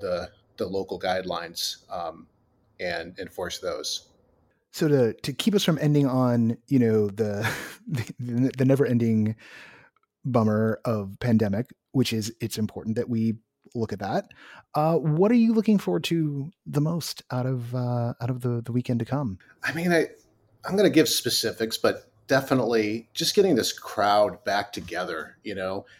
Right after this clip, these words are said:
Speaker 1: there's been all, there's been a number of great vendor pop-ups that have happened with, uh, the, for, for the spooky community. And so those have been fun to go to, but nothing on this scale. And so to see all of our friends again is just gonna be great.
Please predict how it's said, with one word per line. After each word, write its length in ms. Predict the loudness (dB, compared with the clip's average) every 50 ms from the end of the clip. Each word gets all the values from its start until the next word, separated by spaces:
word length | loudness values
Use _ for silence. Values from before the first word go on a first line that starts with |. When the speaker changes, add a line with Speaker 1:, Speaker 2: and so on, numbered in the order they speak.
| _ -4
Speaker 1:
there's 140 | -2 2
been 120 | 4 6 8
all, 220 | 8 8 6 6
there's 180 | 4 0 0 0
been 120 | 2 2
a 80 | 4 6
number 260 | 6 6 6 6 4
of 160 | 4 2 -2 -10 _ _ _ -18
great 420 | -14 -6 -2 0 0 0 -2 -4 -10 -12
vendor 320 | -6 -6 -4 -2 -2 -2
pop-ups 520 | -2 0 2 2 2 2 2 0 0 -2 -4
that 100 | -2 -2
have 140 | -2 -2 -6 _ _ _ _ _ _ _ _ 0
happened 420 | 2 2 2 2 2 2 2 2
with, 260 | 2 0 -2 -2 0 2
uh, 260 | 4 4 4 4 2 0
the, 120 | -4 -8 -8 -10 _
for, 260 | -6 -6 -4 -4 -2
for 100 | -2 -2
the 100 | -2 -2
spooky 400 | -2 -2 -2 -2 -2 -2 -4 -8
community. 600 | -4 0 0 2 2 2 2 2 0 0 -2 -4 -14 -20 -20 -20 -20 -16 _ -2
And 300 | 0 2 2 2 0 0
so 120 | -2 0
those 200 | 0 0 0 0
have 80 | 0 0
been 120 | 0 0
fun 240 | 0 0 0 2 2
to 80 | 2 4
go 200 | 4 4 2 2
to, 300 | 2 2 4 4 4 4
but 180 | 2 -2 -6
nothing 460 | -6 -4 -2 0 0 0 0 -2 -2
on 240 | -2 -2 -4 -4 -2
this 160 | -4 -4 -4
scale. 720 | -2 -4 -4 -2 -2 0 0 0 0 0 -2 -4 -8 -12 _ _ _ _ _ -10
And 140 | -8 -4 0
so 120 | 2 2
to 80 | 2 2
see 220 | 2 2 4 6
all 140 | 10 10 10
of 60 | 10
our 120 | 8 4 0
friends 360 | 0 -2 0 0 0 0 -2
again 260 | -4 -4 -6 -8 -8
is 120 | -8 -10 -8
just 180 | -8 -6 -2
gonna 160 | -2 -2 -2 -2
be 140 | -4 -8
great. 520 | -14 _ -10 -6 -4 -4 -4 -4 -6 -10